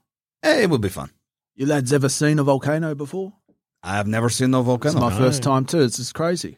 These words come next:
Speaker 3: It's a real trip of first for you.
Speaker 2: It's just kinda
Speaker 3: Yeah,
Speaker 2: like
Speaker 3: good, good for
Speaker 2: looking
Speaker 3: you.
Speaker 2: right into the Earth's asshole. <laughs>
Speaker 1: I mean, yes, it does look like the Earth sphincter. Um, this <laughs> sphincter is not a happy place. Huh?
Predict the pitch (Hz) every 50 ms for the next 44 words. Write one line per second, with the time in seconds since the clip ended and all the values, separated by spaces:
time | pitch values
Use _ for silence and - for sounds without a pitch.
0 | _ _ _ - 202 170 165 175 185 196 196 214 - - - 254 208 196 190 -
1 | - 247 240 247 - - - 175 156 139 127 120 113 202 170 151 160 202 185 -
2 | - 202 165 147 139 139 139 139 403 330 175 160 156 202 165 151 151 143 147 151
3 | 156 156 160 147 127 147 139 143 147 147 147 131 135 - 170 196 220 214 - -
4 | 107 85 78 - - - - - 202 - - - - - - - - - - -
5 | 120 - - - 127 120 - - 139 - _ - 123 - - - - - - 123
6 | 139 139 135 131 127 139 170 170 160 139 120 123 120 113 120 123 117 117 113 113
7 | 110 110 104 110 107 107 107 104 101 101 - - - - 95 95 95 - 120 139
8 | 180 151 104 92 90 90 87 87 90 90 87 87 85 82 87 117 120 - 107 101
9 | 104 104 104 98 95 90 87 95 98 98 78 - 80 90 104 98 95 85 - 104
10 | 107 107 95 - - - -